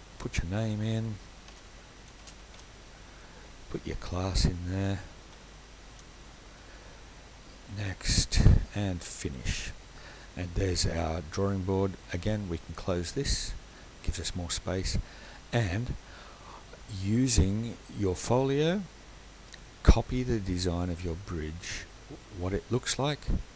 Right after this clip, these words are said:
as best you can into this program. So remember, use this crosshair to get things symmetrical. It's really good if you can make your bridge symmetrical. So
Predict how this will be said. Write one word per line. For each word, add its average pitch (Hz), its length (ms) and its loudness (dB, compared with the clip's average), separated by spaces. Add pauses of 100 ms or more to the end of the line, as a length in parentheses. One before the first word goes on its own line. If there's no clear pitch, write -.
(600)
as 87 140 -2
best - 380 8
you - 80 -6
can 82 360 8 (320)
into 85 280 -2
this 82 160 -4
program. 71 480 -8 (2250)
So 90 320 6 (500)
remember, 117 260 2
use 110 300 2
this - 300 6
crosshair 80 600 8
to - 100 8
get - 220 2
things 87 480 6
symmetrical. - 760 -2 (220)
It's - 340 -6 (200)
really 107 300 2
good 69 200 -6
if - 180 -6
you - 60 -2
can 80 180 -6
make 80 200 -4
your 71 100 -6
bridge 82 260 -8
symmetrical. - 680 -6
So 82 300 -2